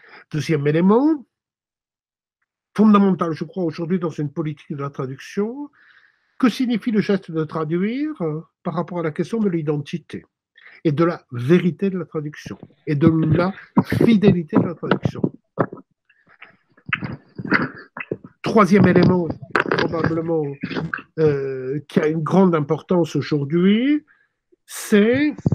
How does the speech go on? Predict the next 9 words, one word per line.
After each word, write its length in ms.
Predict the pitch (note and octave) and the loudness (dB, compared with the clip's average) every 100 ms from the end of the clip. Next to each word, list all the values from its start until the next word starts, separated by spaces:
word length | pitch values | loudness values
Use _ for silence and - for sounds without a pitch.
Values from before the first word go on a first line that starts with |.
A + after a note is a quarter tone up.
| - | 2
le 140 | F#3 F#3+ | 6 6
rapport 460 | F#3+ G3 G#3+ G3 | 6 -2 -2 0
entre 380 | - D3+ - - - - - - - | 2 0 0 0 -2 -12 -20 -20 -8
traduction 580 | G3+ G3 G3 G3+ D4 C#4+ | 0 2 2 0 -4 -4
et 80 | |
connaissance 580 | - A3 E3+ D#3+ - A#3 | 0 2 2 0 -2 0
d'une 180 | G3 G3 | 2 4
langue. 680 | F3+ D3 A#2+ A#2+ A#2 B2+ B2+ _ _ _ - | 4 2 -2 -6 -6 -6 -8 _ _ _ -8
C'est-à-dire, 680 | C#3+ D#3 C#3 A#3+ D4 - | -4 -2 0 2 2 0